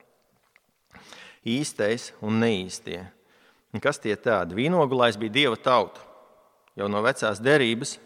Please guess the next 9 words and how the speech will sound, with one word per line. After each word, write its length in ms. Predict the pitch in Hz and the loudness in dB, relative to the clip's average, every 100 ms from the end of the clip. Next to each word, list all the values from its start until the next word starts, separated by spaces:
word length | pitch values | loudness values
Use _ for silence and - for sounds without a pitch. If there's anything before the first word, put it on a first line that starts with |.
| _ | _
mēs 340 | 107 101 - - - | -10 -8 -10 -18 -8
redzam, 420 | 113 120 107 95 | -4 -2 -2 -2
ka 80 | 98 | -2
vīnogulājs 720 | 107 120 120 101 95 101 - | 0 2 0 -2 -4 -4 -6
ir 60 | 95 | -4
Dieva 220 | 104 92 | -4 -4
tauta. 400 | - 90 82 - _ _ _ _ - - - - - - - - - _ _ | -6 -6 -8 -14 _ _ _ _ -20 -20 -20 -20 -20 -20 -20 -20 -20 _ _
Bet, 340 | 113 113 117 - | 2 4 4 2
eh, 220 | 113 110 | 2 0